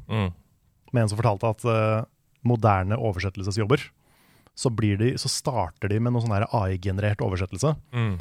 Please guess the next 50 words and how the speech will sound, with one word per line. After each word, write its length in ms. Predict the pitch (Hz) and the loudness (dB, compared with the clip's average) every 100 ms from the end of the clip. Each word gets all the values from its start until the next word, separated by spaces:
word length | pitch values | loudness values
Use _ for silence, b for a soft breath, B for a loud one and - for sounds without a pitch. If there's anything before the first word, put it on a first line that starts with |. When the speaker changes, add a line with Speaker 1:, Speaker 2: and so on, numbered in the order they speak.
| - | -4
Speaker 2:
som 180 | - | -2
er 200 | 117 107 110 | 0 0 0
så 320 | - 117 107 | -2 0 2
ræv 360 | 113 110 160 160 | 4 2 0 -2
Speaker 1:
Ja, 100 | 139 - - | -6 -8 -2
ja. 220 | 101 98 | 2 4
Speaker 2:
at 140 | 120 - | 2 0
de 200 | 135 147 - | 0 0 -2
må 160 | 120 120 | 0 2
begynne 220 | 113 104 | 2 2
på 100 | 120 | 2
nytt, 200 | 135 - | 0 2
men 120 | 131 | 0
Speaker 1:
Ja. 60 | 131 | 2
Speaker 2:
likevel 420 | 120 - 107 107 | 0 0 0 -2
får 140 | - 117 | -2 0
dårligere 260 | 110 98 98 | 0 0 0
betalt. 400 | 113 117 - - _ _ _ _ | 2 0 -2 -8 _ _ _ _
Fordi 220 | - 139 | 2 4
Speaker 1:
Ah. 320 | 160 123 143 | 6 8 8
Speaker 2:
de, 220 | 170 175 175 165 | 8 6 4 4
ikke 60 | |
sant? 160 | 151 196 | 8 6
Det 120 | 175 | 6
er 120 | 156 156 | 4 6
sånn 200 | 151 139 | 4 2
her, 220 | 143 156 | 0 -4
fuck 540 | - - - 143 - - | -12 -12 -8 -8 -8 -6
den 180 | 135 | -2
bransjen 320 | 123 110 - 107 | 0 0 0 0
her, 100 | 113 | 0
ass. 140 | - | 0
Speaker 1:
Men 100 | 180 | 0
du, 180 | 170 233 302 B B B 117 | 6 6 4 B B B 2
det 160 | 113 | 4
er 220 | 170 156 | 6 6
interessant, 420 | 156 156 110 107 - | 4 4 4 4 0
fordi, 280 | - 151 143 - | -6 -2 -2 0
eh, 320 | 127 127 127 | 2 4 4
manusforfatterne 760 | 123 113 104 110 113 117 117 127 - | 4 4 2 2 2 4 2 2 0
i 280 | 113 113 | 0 2
U 40 | 110 | 2
S 120 | - | 4
A, 100 | 165 | 4
de 80 | 147 | 4
streiker 340 | - 127 95 | 4 4 4
jo 100 | 90 | 0
nå 180 | 90 98 - | 0 -2 -2
Speaker 2:
Mm. 120 | 147 | 4
Speaker 1:
på, 560 | 117 107 107 107 107 101 | 6 8 8 8 8 6